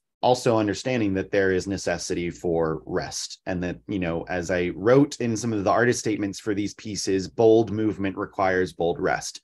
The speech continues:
Um, so, you know, I, I love, I love art for so many innumerable reasons, and, um, being able to write little love letters, um, to my community is a really big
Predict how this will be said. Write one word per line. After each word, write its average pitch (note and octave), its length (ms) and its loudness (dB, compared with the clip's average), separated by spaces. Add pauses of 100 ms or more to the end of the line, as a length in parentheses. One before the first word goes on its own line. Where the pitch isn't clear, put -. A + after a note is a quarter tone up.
(540)
Um, G#2+ 520 2 (580)
so, G2 460 4
you A2+ 140 -2
know, G2 260 -4 (140)
I, G#2+ 260 -2
I A2+ 120 2
love, G#2+ 540 0 (680)
I G#2+ 80 -4
love C#3+ 340 4
art D#3 280 4
for C3+ 160 -4
so D#3 320 2
many D#3 440 2
innumerable F3+ 680 2
reasons, A#2 680 -2
and, G#2+ 560 -4
um, G#2 320 2
being A2+ 300 2
able G#2+ 300 2
to G2 460 -2 (380)
write C3 300 4
little B2 260 4
love A2 260 2
letters, G2 560 -2
um, G#2 380 2
to - 140 -8
my G#2 180 0
community G#2 640 -2
is F2+ 300 -2
a F2+ 120 -2
really G2 420 2
big F2+ 540 0